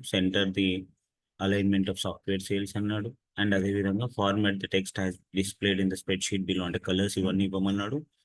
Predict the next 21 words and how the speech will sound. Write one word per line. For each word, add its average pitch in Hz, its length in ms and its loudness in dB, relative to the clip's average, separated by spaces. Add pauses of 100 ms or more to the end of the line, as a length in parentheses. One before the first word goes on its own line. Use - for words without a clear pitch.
(200)
"Calculate 110 460 4
the 104 100 -2
totals 101 380 0
column 98 320 2
wise 98 200 2
built-in 92 340 -2
functions" 90 420 -6
అన్నాడు, 87 320 -4 (540)
and 107 260 4
"Some, 117 240 0 (880)
uh, 95 160 -4
apply 120 380 0
all 107 260 2
borders 107 440 0 (360)
shading 107 440 0
color 101 280 0 (480)
as 104 120 0
shown 95 220 0
in 90 80 -4
the 131 100 0
spreadsheet." - 480 -4